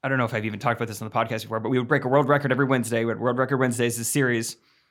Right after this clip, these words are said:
You would think we would have a great relationship with Guinness, and we did not at all. And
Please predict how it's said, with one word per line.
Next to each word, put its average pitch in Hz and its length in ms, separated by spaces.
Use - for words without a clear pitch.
You 190 100
would 185 100
think 233 140
we 175 80
would 151 80
have 147 80
a 120 40
great 147 200
relationship 131 340
with 110 100
Guinness, 110 340
and 110 100
we 123 100
did 127 140
not 113 220
at 113 100
all. 104 260
And 107 220